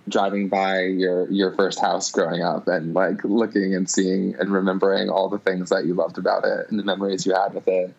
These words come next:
I mean, it, it's, it's, it's good, it's great, but I wish that it was even more diverse. It becomes better in later books, but I felt like racially it was very,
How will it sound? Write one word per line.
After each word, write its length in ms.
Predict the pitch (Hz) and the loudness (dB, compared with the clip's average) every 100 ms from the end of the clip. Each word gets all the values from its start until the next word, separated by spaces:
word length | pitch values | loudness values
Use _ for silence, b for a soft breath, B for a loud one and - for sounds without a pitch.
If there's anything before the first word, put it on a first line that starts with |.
| _ _ | _ _
I 120 | 120 120 | 0 2
mean, 240 | 113 104 | 4 2
it, 240 | 107 113 | 2 2
it's, 160 | 117 127 | 0 2
it's, 340 | 139 120 - | 2 0 -2
it's 260 | - 107 - | -2 -2 0
good, 300 | - 151 147 | 0 2 2
it's 180 | - - | 0 0
great, 440 | 117 104 98 90 - 90 | 0 2 2 -2 -4 -2
but 400 | 104 95 90 85 - | 0 2 0 -4 -2
I 100 | 113 | 0
wish 240 | 110 104 - - _ - _ 98 | 0 -2 -8 -20 _ -20 _ -4
that 160 | 98 | 0
it 60 | 92 | 0
was 100 | 98 | 0
even 160 | 95 | 0
more 180 | 92 95 | 2 2
diverse. 640 | 95 90 85 101 - - - - | 2 2 0 0 -4 -8 -14 -4
It 160 | 107 104 | -2 0
becomes 720 | 104 269 127 117 - - - _ _ | 0 2 2 0 -4 -6 -12 _ _
better 360 | 113 104 92 85 | 0 2 0 -2
in 400 | 95 98 95 92 - - | -2 -2 0 -4 -4 0
later 240 | 101 92 | 0 2
books, 380 | 92 90 - - | 0 -2 -4 -2
but 380 | 95 85 78 - _ - | 0 0 -2 -8 _ -6
I 60 | |
felt 420 | - 107 95 90 - _ _ _ _ _ _ _ - | 0 2 2 0 -8 _ _ _ _ _ _ _ -2
like 120 | 98 | 0
racially 580 | 98 98 - 95 87 78 | 2 0 0 0 0 0
it 60 | 82 | -2
was 200 | 85 - | -4 -2
very, 600 | 87 87 90 92 90 | 0 0 0 -2 -4